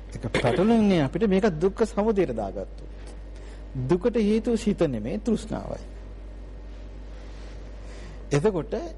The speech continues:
සිතක් හෝ භවාංග සිතක් හෝ අපි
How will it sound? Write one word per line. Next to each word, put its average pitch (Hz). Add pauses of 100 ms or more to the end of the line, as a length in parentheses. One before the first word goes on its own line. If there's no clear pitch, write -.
(200)
සිතක් -
හෝ 107 (140)
භවාංග 135
සිතක් 190
හෝ 101 (1700)
අපි 127